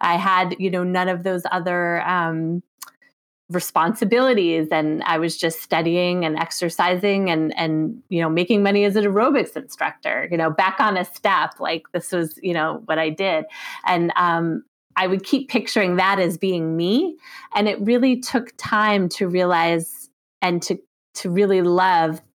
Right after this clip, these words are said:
all that I had experienced, that I had been in training for ten years, which involves a lot of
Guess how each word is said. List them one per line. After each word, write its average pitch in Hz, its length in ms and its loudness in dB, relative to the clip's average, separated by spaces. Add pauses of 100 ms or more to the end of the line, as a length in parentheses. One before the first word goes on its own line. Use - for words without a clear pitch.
(200)
all 190 220 4
that 202 120 2
I 196 80 2
had 196 160 2
experienced, 202 1040 -4
that 185 140 0
I 208 80 2
had 208 200 0
been 220 200 2
in 254 160 2
training 160 460 -4
for - 140 -6
ten 165 280 -2
years, 156 320 -6
which 196 180 -4
involves 202 560 2
a 165 80 0
lot 160 220 2
of 156 160 -2